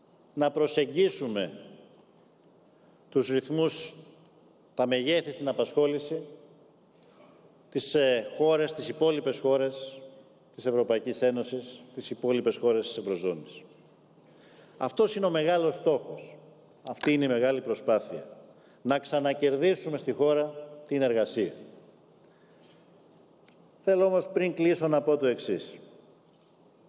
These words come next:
Θέλω πριν κλείσω η αναφορά μου να είναι η Θεσσαλονίκη. Συνήθως στην δεθ οι πρωθυπουργοί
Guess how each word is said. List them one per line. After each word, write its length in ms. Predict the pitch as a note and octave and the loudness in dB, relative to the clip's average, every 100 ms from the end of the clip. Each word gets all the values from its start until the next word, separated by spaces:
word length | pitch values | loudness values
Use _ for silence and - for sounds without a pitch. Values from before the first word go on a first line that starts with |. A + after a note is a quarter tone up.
| _ _ - _ _ _ - - - - - - - - - - _ - _ - - | _ _ -20 _ _ _ -20 -20 -20 -20 -20 -20 -20 -20 -20 -20 _ -20 _ -20 -2
Θέλω 220 | F3+ F3+ | 2 2
πριν 220 | F3 E3 | 2 -2
κλείσω 320 | D3+ E3+ E3 | 0 0 2
η 40 | E3+ | 2
αναφορά 440 | D#3 C3 D3+ D#3+ | 2 2 2 2
μου 100 | D#3 | 2
να 140 | D3 D3+ | 2 2
είναι 480 | D3 D3 C#3+ C#3 - - - - - - _ _ _ _ _ _ _ - | 4 4 2 0 -10 -16 -20 -20 -20 -20 _ _ _ _ _ _ _ -2
η 80 | |
Θεσσαλονίκη. 720 | C#3 C3+ C3 B2+ A#2 G2 - - - - - - _ _ _ _ _ _ - - - - _ _ _ _ _ | 0 2 2 2 0 -4 -10 -20 -20 -20 -20 -20 _ _ _ _ _ _ -20 -20 -20 -20 _ _ _ _ _
Συνήθως 600 | - D3+ F3+ F3 F3+ D#3+ | -4 0 2 2 2 0
στην 240 | - C#3 | -2 0
δεθ 260 | C3+ F3 - - - - - - - - _ _ _ _ _ _ - - - - - - _ _ _ _ _ | 2 2 0 -8 -14 -18 -20 -20 -20 -20 _ _ _ _ _ _ -20 -20 -20 -20 -20 -20 _ _ _ _ _
οι 300 | D3+ D3 C#3 | 2 4 4
πρωθυπουργοί 920 | C#3+ C#3+ C#3+ C#3 C3+ D3+ E3+ D#3+ C#3+ | 2 2 2 0 0 2 2 0 -4